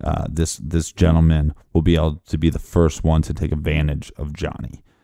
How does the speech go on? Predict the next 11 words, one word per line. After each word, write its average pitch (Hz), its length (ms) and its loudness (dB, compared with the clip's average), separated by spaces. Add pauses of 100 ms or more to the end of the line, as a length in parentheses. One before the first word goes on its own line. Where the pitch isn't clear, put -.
(220)
And 82 320 4
he's 95 220 0
making 120 260 4
claims 92 340 4
in 73 100 0
Colorado. 80 680 2
Well, 87 320 0
when 95 120 2
they 90 80 4
go 92 280 2
out 120 400 2